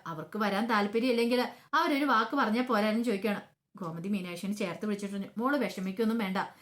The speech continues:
മോൾക്ക് ഈ അമ്മയില്ലേ, പിന്നെ എന്തിനാ വിഷമിക്കണേ?" ഇത് കേട്ടതും മീനാക്ഷി പറഞ്ഞു, "എനിക്ക് സങ്കടമൊന്നും ഇല്ലമ്മേ, പക്ഷേ ആകാശേട്ടനും കൂടെ നാണം കെട്ടല്ലോ, ഞാൻ അപ്പോഴേ പറഞ്ഞതാ, വേണ്ട വിളിക്കണ്ടെന്ന് പറഞ്ഞല്ലേ, വെറുതെ എന്തിനാ നാണം കെടാനായിട്ട് അവിടം വരെ പോകേണ്ട കാര്യമില്ലായിരുന്നു" പറയണ.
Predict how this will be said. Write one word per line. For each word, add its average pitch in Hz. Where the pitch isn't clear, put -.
മോൾക്ക് 294
ഈ 294
അമ്മയില്ലേ, 220
പിന്നെ 311
എന്തിനാ 247
വിഷമിക്കണേ?" 208
ഇത് 214
കേട്ടതും 190
മീനാക്ഷി 180
പറഞ്ഞു, 202
"എനിക്ക് 175
സങ്കടമൊന്നും 226
ഇല്ലമ്മേ, 208
പക്ഷേ 208
ആകാശേട്ടനും 311
കൂടെ 294
നാണം 220
കെട്ടല്ലോ, 214
ഞാൻ 269
അപ്പോഴേ 247
പറഞ്ഞതാ, 208
വേണ്ട 185
വിളിക്കണ്ടെന്ന് 214
പറഞ്ഞല്ലേ, 208
വെറുതെ 190
എന്തിനാ 208
നാണം 196
കെടാനായിട്ട് 208
അവിടം 190
വരെ 208
പോകേണ്ട 185
കാര്യമില്ലായിരുന്നു" 202
പറയണ. 185